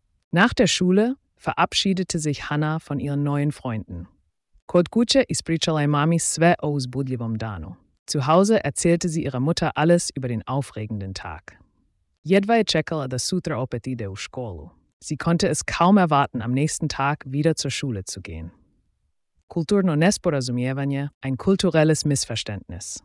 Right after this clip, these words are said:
Ova priča govori o međukulturnom nesporazumu između Toma i njegovog japanskog kolege, koji nastaje zbog različitih stilova komunikacije i kako ga rješavaju. Diese Geschichte erzählt von einem interkulturellen Missverständnis zwischen Tom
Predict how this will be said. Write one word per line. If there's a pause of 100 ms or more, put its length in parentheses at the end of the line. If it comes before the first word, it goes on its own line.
(140)
Ova
priča
govori
o
međukulturnom
nesporazumu
između
Toma
i
njegovog
japanskog
kolege, (260)
koji
nastaje
zbog
različitih
stilova
komunikacije (160)
i
kako
ga
rješavaju. (920)
Diese
Geschichte
erzählt
von
einem
interkulturellen
Missverständnis
zwischen
Tom